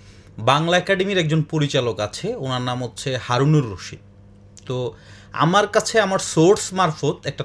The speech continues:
তথ্য আসে। তথ্যটা হচ্ছে এরকম যে উনি ভুয়া সার্টিফিকেটে চাকরি করছেন, বাংলা একাডেমিতে চাকরিরত অবস্থায় আছেন। তো আমার কাছে আমার সোর্স মারফত খুব, মানে, গোপনীয়তার সাথে একটা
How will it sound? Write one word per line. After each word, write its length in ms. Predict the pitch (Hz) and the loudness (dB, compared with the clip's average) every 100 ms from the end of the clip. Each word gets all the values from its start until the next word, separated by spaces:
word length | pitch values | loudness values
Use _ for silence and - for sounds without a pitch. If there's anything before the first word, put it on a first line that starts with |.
| - | -2
তথ্য 360 | 139 - - | -2 -2 -2
আসে। 240 | 170 104 147 | 0 0 -4
তথ্যটা 400 | 127 - 143 151 | -6 -6 -2 -2
হচ্ছে 260 | 147 - | -2 -2
এরকম 380 | 156 151 147 180 - - - - - - - - - - - | -2 0 -2 -4 -6 -20 -20 -20 -20 -20 -20 -18 -12 -12 -12
যে 420 | 117 131 127 113 - - - - - - | -4 -2 -2 -4 -8 -20 -20 -20 -12 0
উনি 440 | 147 175 185 185 | 2 2 2 0
ভুয়া 440 | 143 123 175 190 | -2 4 6 6
সার্টিফিকেটে 880 | 185 165 147 143 139 139 139 139 135 120 - | 4 2 0 0 -2 -2 0 0 0 -4 -8
চাকরি 300 | 131 - 147 | -8 -6 -6
করছেন, 440 | - 107 - 92 | -6 -10 -10 -6
বাংলা 260 | 98 107 110 | -6 -4 -4
একাডেমিতে 400 | 120 113 123 170 | -4 -6 -6 -6
চাকরিরত 480 | 123 - 127 110 104 | -8 -6 -4 -2 -4
অবস্থায় 480 | 90 95 - 107 95 | -10 -12 -12 -10 -10
আছেন। 300 | - - - - - - - - | -12 -14 -16 -20 -20 -20 -20 -6
তো 60 | 180 | 0
আমার 140 | 202 | 0
কাছে 260 | 202 202 220 | 0 -2 0
আমার 180 | 196 196 | 0 -2
সোর্স 380 | - 185 175 - | -2 -2 -2 -6
মারফত 400 | 196 165 196 156 - | -6 -6 -8 -10 -8
খুব, 280 | 170 123 127 | -8 -8 -6
মানে, 340 | 135 131 135 | -4 -4 -2
গোপনীয়তার 640 | 131 147 185 185 170 156 | 0 2 2 2 0 -2
সাথে 340 | 151 151 - 214 | -6 -6 -8 -8
একটা 300 | 180 - | -8 -6